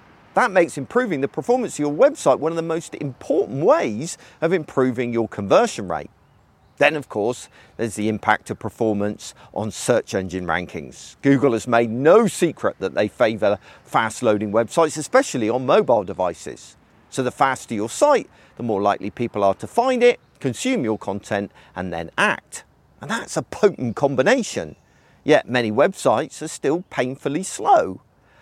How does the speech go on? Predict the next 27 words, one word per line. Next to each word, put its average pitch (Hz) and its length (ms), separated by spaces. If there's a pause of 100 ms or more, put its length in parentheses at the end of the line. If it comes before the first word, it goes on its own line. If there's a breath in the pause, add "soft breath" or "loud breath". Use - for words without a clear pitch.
And 214 120
that's - 320 (100)
partly 110 300
because 110 340
nobody 127 400
but 110 140
developers 127 420
really 139 180
cares 202 380
about 98 300
code 101 360
and, 107 140
by 98 160
extension, 95 720 (260 loud breath)
performance. 151 800
Senior 113 280
management 135 500
in 104 80
particular - 580 (300 loud breath)
will 175 160
pay 226 440 (200 soft breath)
happily 113 580
for 120 260
a 107 60
new 131 300
pretty 120 400
design, 147 640